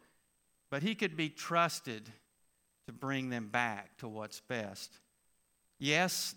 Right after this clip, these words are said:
that's the imagery of the good, good Heavenly Father that we worship today.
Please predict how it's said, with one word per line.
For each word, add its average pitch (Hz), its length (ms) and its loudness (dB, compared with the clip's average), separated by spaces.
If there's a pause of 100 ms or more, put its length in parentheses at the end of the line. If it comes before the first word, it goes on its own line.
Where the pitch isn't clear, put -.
that's 175 400 4
the 156 160 -2
imagery 156 640 0
of 127 140 0
the 127 80 -4
good, 143 400 -4
good 139 300 0
Heavenly 156 580 0
Father 120 560 0
that 117 180 -6
we 139 180 -4
worship 120 600 -6
today. 120 480 0